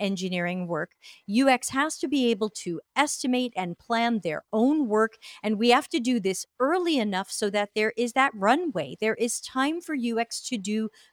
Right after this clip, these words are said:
good work, because every time you don't give U X time to do quality work, you're bringing risk to your project, to your product,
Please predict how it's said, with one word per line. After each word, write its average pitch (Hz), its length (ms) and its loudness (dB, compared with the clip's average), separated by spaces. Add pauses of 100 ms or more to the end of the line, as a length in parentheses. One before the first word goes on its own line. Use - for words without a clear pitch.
(120)
good 240 320 2
work, 196 320 0
because 208 320 -2 (360)
every 339 320 2
time 262 320 0
you 226 120 0
don't 233 220 2
give 202 300 -2
U 226 180 2
X - 240 0
time 247 380 2
to - 100 -8
do 208 280 -2
quality 202 680 0
work, 196 380 -4 (260)
you're 214 160 2
bringing 202 680 0
risk 226 500 -2
to - 120 -10
your 156 180 -10
project, 285 760 2
to 208 80 -10
your 170 140 -10
product, 285 520 2